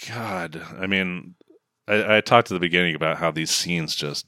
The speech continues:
dawdle and dawdle, and there's no energy to them, and there's no point in them. Here's another one. I mean, him and, and Julie Louise-Dreyfus in the airport, and he's realizing what he has to do, and he, boy, does it take him,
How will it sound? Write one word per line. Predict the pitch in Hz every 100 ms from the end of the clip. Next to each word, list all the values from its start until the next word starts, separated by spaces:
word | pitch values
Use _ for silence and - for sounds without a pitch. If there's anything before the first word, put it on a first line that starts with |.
| -
dawdle | 71 78 90 95 92 90
and | 69 65
dawdle, | - 80 104 104 101 98
and | 85 65
there's | 71 78
no | 92
energy | 80 87 101 98 98
to | - 92
them, | 92 92 82
and | 69
there's | 71 71
no | 82 78
point | - 117 147
in | 123
them. | 117 107 - - - - - - -
Here's | - 143
another | 147 143 175 160
one. | 131 123 110
I | 92
mean, | 95 98 95 92
him | 85 110 127
and, | 117 101 98
and | 92 90
Julie | 90 95 104
Louise-Dreyfus | 98 90 92 98 - 90 -
in | 90
the | 87
airport, | 87 98 - 80 80 - _ - - - - _ _ -
and | 73 78
he's | 85 90
realizing | 85 95 95 92 95 92 92 90
what | 95
he | 98
has | 95 101 90
to | 98
do, | 98 98 95 90
and | 87
he, | 90 90
boy, | 85 85 87
does | 82 82
it |
take | - 85
him, | 82